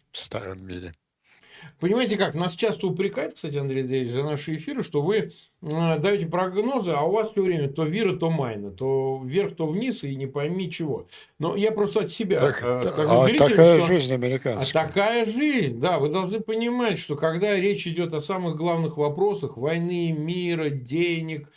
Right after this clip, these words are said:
Speaker 2: глобальной политики, геополитических проблем и так далее,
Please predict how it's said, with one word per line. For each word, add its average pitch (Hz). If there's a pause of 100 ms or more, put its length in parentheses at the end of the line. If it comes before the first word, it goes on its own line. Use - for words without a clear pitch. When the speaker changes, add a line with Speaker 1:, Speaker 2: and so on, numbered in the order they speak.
(260)
Speaker 2:
глобальной 175
политики, 170
геополитических 170
проблем 180
и 170
так 190
далее, 220